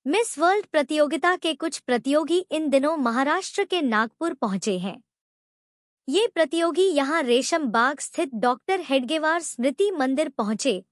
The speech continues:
और आरएसएस के डॉक्टर हेडगेवार और गोलवलकर गुरुजी की समाधि के दर्शन किए। डॉक्टर हेडगेवार स्मृति भवन के दौरे की तस्वीरें मिस वर्ल्ड के ऑफिशियल Instagram पेज पर शेयर की गई हैं।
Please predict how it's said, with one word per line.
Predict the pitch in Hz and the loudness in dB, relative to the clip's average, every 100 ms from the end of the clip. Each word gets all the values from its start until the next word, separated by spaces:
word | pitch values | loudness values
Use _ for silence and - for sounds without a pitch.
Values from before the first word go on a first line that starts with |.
| - | -2
और | 277 | -2
आरएसएस | 285 277 339 381 370 - 359 - | 0 0 2 0 -2 0 -2 0
के | 311 | 0
डॉक्टर | 247 190 226 - 370 | 0 0 -2 -2 -2
हेडगेवार | 330 254 233 262 285 294 320 - | 0 -2 0 0 0 0 -2 -2
और | 240 214 | -2 0
गोलवलकर | 214 247 277 349 285 302 | 0 0 0 -2 0 -2
गुरुजी | 233 233 269 262 320 | 0 0 0 -2 -4
की | 269 349 | -2 -4
समाधि | - 226 226 254 277 | -2 -2 -2 -2 -4
के | 339 302 | -2 -2
दर्शन | 220 208 185 233 | -2 -4 -4 -4
किए। | 202 202 170 - _ _ _ _ _ _ _ _ _ _ 214 | -4 -6 -6 -10 _ _ _ _ _ _ _ _ _ _ 0
डॉक्टर | 302 349 - 466 415 | 0 0 0 -2 0
हेडगेवार | 302 285 330 330 339 | 0 0 -2 0 -2
स्मृति | 359 - 247 269 381 | -2 -4 -2 0 0
भवन | 302 220 240 302 | 0 -2 -2 -4
के | 294 294 | 0 0
दौरे | 208 220 254 311 | 0 0 0 -4
की | 294 277 | -6 -4
तस्वीरें | 226 196 240 311 285 180 _ _ _ _ | -4 -4 -4 -4 -4 -8 _ _ _ _
मिस | 254 403 - | -2 -2 -2
वर्ल्ड | 302 349 381 | 0 0 0
के | - 330 | -2 -2
ऑफिशियल | - 285 - 381 - 392 381 | -2 -2 -2 -4 -2 -4 0
Instagram | 285 277 - 269 247 311 392 381 | 0 0 0 0 0 -2 -2 -2
पेज | 277 311 - | -2 -2 -4
पर | - 311 | -4 -4
शेयर | 311 - 285 311 | -4 -2 0 -2
की | 285 269 | -4 -4
गई | 202 190 | -4 -6
हैं। | 190 - 175 | -10 -14 -20